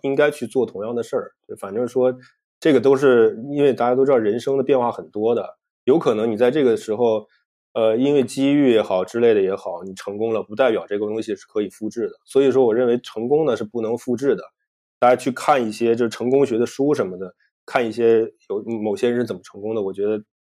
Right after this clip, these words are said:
有些时候是没用的，因为这个东西和这个机遇、和这个时间、和你人生的经历都相关的，所以说其实呢是很难复制的，我们只能是分享这些故事而已，对。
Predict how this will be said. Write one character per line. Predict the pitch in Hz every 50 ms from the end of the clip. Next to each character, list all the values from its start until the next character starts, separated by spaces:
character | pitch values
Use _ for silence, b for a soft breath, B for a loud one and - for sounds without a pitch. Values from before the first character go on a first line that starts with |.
| _ _ _ _ _ _ _ _
有 | - 110 104 95 92
些 | 92 - 113
时 | 107 -
候 | 113 113
是 | 107 - 120 110
没 | 98 87
用 | 92 113 143 143 107
的， | 87 85
因 | 95 113
为 | 127 127
这 | 123 139 123
个 |
东 | 113 117 123 131
西 | 123 - 117 107 95 - _ _ _ _ _ _ _ _ _ _
和 | - 104 110 113
这 | 120 120 113
个 | 110
机 | 107 - - 127 127 131 127
遇、 | 120 113 104 95 90 -
和 | _ _ _ - 104 104 107
这 | 117 113
个 | 110 104
时 | - - - 107 107
间、 | 110 117 120 120 120 120 120 _ _ _ _ _ _ _ _ _ -
和 | 113
你 | 113 113 104
人 | 98 101 110 113
生 | 131 127
的 | 120
经 | 107 123 127 135 139
历 | 123 104
都 | 104 101
相 | - - 104 104 104
关 | 104 104 107
的， | 107 92
所 | - - 104 104
以 | 101
说 | 95 104 101
其 | 101 - - 101
实 | 92 - 98
呢 | 98 92 90
是 | - - -
很 | 90 - 87
难 | 90 90 90
复 | - - 104
制 | 95 - 98
的， | - - - _ _ _ _
我 | - 110
们 | 110 127
只 | 120 117 101
能 | 98 104 110
是 | 107 - 123 113
分 | 104 - 139 143 143
享 | 113 90 85
这 | 95 98
些 | 113
故 | 113 - 160 151 113
事 | - - -
而 | - - -
已， | - - _ _ _ _ -
对。 | -